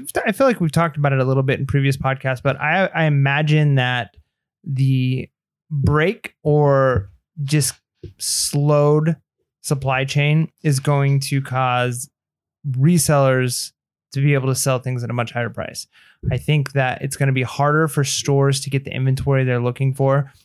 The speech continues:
I mean, like I mentioned in the past, there's, there's items that I've tried to get off of things like Kickstarter. And again, like, this is, these are, are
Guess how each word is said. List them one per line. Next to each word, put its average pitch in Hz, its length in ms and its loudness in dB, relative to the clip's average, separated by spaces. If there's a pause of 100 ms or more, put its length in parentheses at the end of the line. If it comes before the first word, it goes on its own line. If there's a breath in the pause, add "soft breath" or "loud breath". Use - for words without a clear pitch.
(160)
I 139 60 -2
mean, 127 320 0
like 143 180 -2
I 135 60 0
mentioned 135 360 -2
in 123 60 -4
the 131 40 -18
past, 135 260 -4
there's, 123 320 -4 (200)
there's 135 240 0
items 147 340 0
that 131 80 0
I've 131 120 -2
tried 131 260 -2
to 131 80 -6
get 131 240 -4
off 127 240 -2
of 127 340 0 (320)
things 156 160 0
like 160 140 0
Kickstarter. 151 480 0
And 170 100 2
again, 165 320 2
like, 139 200 -2
this 139 180 -2
is, 135 280 0 (300)
these 143 160 0
are, 127 300 0
are 139 140 -2